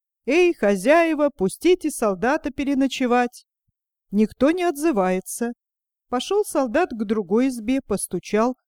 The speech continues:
и здесь молчат. Пошёл солдат к третьей, поднялся на крылечко, давай стучать в дверь. И здесь ни ответа, ни привета.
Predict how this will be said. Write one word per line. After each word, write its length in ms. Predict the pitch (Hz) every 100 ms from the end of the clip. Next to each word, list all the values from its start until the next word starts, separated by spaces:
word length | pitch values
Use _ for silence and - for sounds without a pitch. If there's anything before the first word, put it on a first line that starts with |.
| _ -
и 100 | 185
здесь 380 | 165 175 269 -
молчат. 520 | 262 262 - 247 240 _ _ _ -
Пошёл 360 | 208 - 202
солдат 500 | 208 247 240 240 285
к 120 | - -
третьей, 640 | 269 247 247 - 294 285 _ _ _
поднялся 600 | 185 185 202 247 302 -
на 140 | 285 285
крылечко, 600 | 277 254 269 262 - 226
давай 320 | 190 196 311
стучать 540 | - 214 - 233 269
в 120 | 254 208
дверь. 320 | 202 240 226 _ _ _ -
И 160 | 277 381
здесь 500 | 277 185 208 175 -
ни 220 | 196 269
ответа, 640 | 359 - 320 330 330 311 285
ни 220 | 190 208
привета. 760 | 226 202 175 175 170 160 156